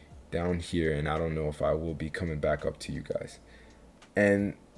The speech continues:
my mom was like, "Really? Are you sure you wanna be over there?"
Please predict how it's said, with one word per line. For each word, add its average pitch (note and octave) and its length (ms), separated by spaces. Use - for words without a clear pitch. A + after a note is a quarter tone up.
my G#2 100
mom A2 220
was G#2+ 120
like, A2+ 160
"Really? F3 300
Are F3 60
you F#3 140
sure F#3 200
you F#3 160
wanna F3+ 220
be D#3 180
over E3 220
there?" F#3 240